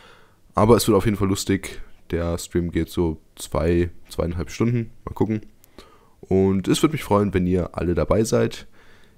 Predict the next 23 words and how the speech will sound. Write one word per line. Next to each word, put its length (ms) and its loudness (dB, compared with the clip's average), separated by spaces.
Ich 440 -2
werde 500 2
vielleicht 1200 -2
einen 500 0
Skin 580 -2
in 140 0
die 80 -2
Beschreibung 400 -4
packen, 320 -4
den 160 0
ihr 80 -2
euch 120 -8
alle 300 0
holen 220 0
könnt. 360 -4
Und 340 0
so 180 -2
könnte 240 -4
man 140 -2
dann 220 -2
viel 300 -4
besser 300 -2
erkennen, 480 -2